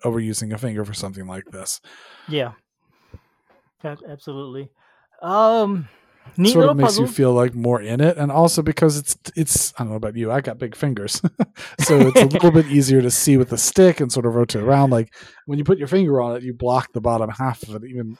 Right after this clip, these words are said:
Speaker 1: rotate up, it's, like, awkward,
Speaker 2: Yeah.
Speaker 1: but
Speaker 2: Yeah.
Speaker 1: a stick's
Speaker 2: Yeah.
Speaker 1: just easier to move.
Speaker 2: That's true. And you can't, you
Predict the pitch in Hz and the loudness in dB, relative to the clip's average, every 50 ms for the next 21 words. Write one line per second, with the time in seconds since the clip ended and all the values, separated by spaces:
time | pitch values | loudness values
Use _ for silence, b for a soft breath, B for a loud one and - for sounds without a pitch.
0 | _ 123 120 120 117 - - 110 110 110 107 101 - 110 - - 113 110 - - | _ -8 -6 -6 -6 -6 -8 -8 -6 -6 -6 -6 -6 -8 -8 -8 -8 -10 -6 -2
1 | 120 - 180 175 165 156 143 127 - - - _ _ 160 143 135 127 123 123 127 | 0 2 4 4 4 4 4 2 -2 -8 -14 _ _ -12 -10 -10 -10 -10 -12 -12
2 | 120 107 - _ 131 123 - 170 156 147 135 127 123 117 - - 120 113 107 110 | -14 -16 -14 _ -10 -8 -4 -2 0 2 2 0 0 -2 -2 -4 -4 -4 -4 -6
3 | 107 101 101 101 104 101 95 92 92 - - - _ _ _ _ _ _ _ 147 | -8 -8 -8 -8 -8 -8 -8 -10 -12 -16 -20 -20 _ _ _ _ _ _ _ -8
4 | 143 - - - 165 165 170 165 151 - 190 185 160 151 | -8 -8 -6 -6 -4 -2 -2 -2 -4 -6 -8 -8 -8 -10